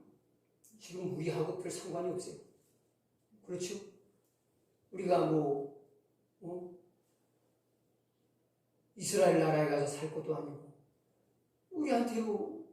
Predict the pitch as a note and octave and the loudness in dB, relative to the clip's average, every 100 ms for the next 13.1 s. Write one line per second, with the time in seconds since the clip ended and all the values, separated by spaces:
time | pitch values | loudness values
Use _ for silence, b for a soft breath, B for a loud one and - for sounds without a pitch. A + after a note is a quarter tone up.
0 | - A3+ A3+ G#3 G3 A3 F#3 D#3+ E3+ F3+ | -16 -8 -6 -6 -6 -6 -6 -10 -10 -4
1 | A3+ F#3+ E3+ F#3 F3+ F3+ F3+ F3+ F3+ F3+ | 0 2 2 0 2 4 4 2 2 4
2 | F#3 F3+ - - - - F#3 F3+ F#3 G3 | 4 2 -2 -4 -6 -8 0 0 0 0
3 | F#3 E3 F3 E3 - D#3+ E3 F3 E3 D#3+ | 0 2 2 2 0 -4 -4 -4 -4 -2
4 | F3 F#3 - - B B B G#3+ G#3 G3 | 2 2 2 0 B B B -6 2 6
5 | F#3+ F#3 F#3 F3+ F#3 F3+ E3+ D#3+ D#3+ E3 | 6 6 4 4 4 4 6 4 4 2
6 | D#3 D3+ D#3 F3 - - - _ _ _ | 2 2 0 0 -8 -16 -20 _ _ _
7 | _ _ _ _ _ _ _ - F#3 F#3 | _ _ _ _ _ _ _ -10 -6 -2
8 | G3 F3+ F3+ F3+ E3+ E3+ E3+ F3+ - - | 0 2 4 4 4 2 0 -2 -4 -10
9 | - _ _ _ _ _ _ _ _ _ | -18 _ _ _ _ _ _ _ _ _
10 | _ _ _ _ _ _ _ _ _ _ | _ _ _ _ _ _ _ _ _ _
11 | _ _ _ _ _ _ _ _ _ _ | _ _ _ _ _ _ _ _ _ _
12 | _ _ _ _ F#3 D#3+ D#3+ C3+ C3 - | _ _ _ _ -6 -4 -2 -2 -4 -10
13 | - | -16